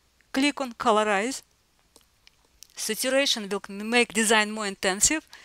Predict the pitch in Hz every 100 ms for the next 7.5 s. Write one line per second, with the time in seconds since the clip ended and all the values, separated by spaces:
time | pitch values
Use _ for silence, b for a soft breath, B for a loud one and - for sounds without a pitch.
0 | B B B - 285 339 339 B B 240
1 | 226 262 233 226 - 254 226 - 202 _
2 | _ _ _ b b b _ _ - 269
3 | 311 285 277 247 247 247 240 226 226 -
4 | 214 196 180 233 269 320 311 _ _ -
5 | 208 220 202 165 - - _ _ _ _
6 | _ _ _ _ _ _ _ - 214 226
7 | 240 - 208 190